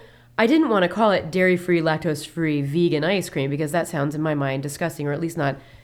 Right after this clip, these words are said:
um, c-, celebratory and pleasurable. Um, so I called it crème sangée. I don't speak French. It's meant to be sort of an American fancy word for, you know, um, a beautiful ice cream that's not made with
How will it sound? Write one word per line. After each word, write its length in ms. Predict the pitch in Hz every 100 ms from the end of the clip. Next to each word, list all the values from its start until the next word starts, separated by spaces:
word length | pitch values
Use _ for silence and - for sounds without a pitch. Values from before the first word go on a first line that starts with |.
| -
um, 400 | 151 143 135 139 - -
c-, 140 | - - 180
celebratory 640 | - 156 156 156 147 135
and 120 | 135
pleasurable. 520 | 175 185 160 135 147 - - - - _
Um, 260 | 180 175 175
so 220 | - 214
I 80 | 196
called 280 | 208 262 233
it 140 | -
crème 200 | - 190
sangée. 580 | 180 165 160 143 131 143
I 80 | 185
don't 340 | 180 175 -
speak 240 | - 170 -
French. 380 | 143 131 - - - - - -
It's 220 | 214 214
meant 520 | 214 233 262 247 - -
to 100 | 196
be 600 | 180 170 156 156 - - -
sort 180 | 202 170
of 60 |
an 60 | 165
American 800 | 165 175 170 175 175 175 170 165
fancy 500 | - 151 156 - 160
word 460 | 151 147 170 277 -
for, 500 | - 165 151 147 180
you 80 | 254
know, 320 | 175 185 - -
um, 240 | 190 190
a 60 | 180
beautiful 380 | 185 208 214
ice 160 | 208 233
cream 240 | - 131
that's 200 | 139 139
not 160 | 160 156
made 160 | 170 160
with 180 | 160